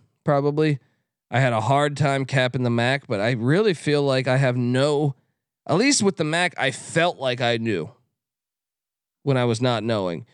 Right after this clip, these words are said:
This one, I truly feel like I have no idea.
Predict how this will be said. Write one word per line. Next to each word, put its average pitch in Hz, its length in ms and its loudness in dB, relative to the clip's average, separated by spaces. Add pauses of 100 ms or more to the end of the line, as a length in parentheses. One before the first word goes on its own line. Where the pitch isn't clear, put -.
(300)
This 214 240 0
one, 135 280 -2 (420)
I 151 120 2
truly 214 360 2
feel 190 260 0
like 160 160 0
I 151 80 2
have 156 180 0
no 151 180 0
idea. 127 340 -2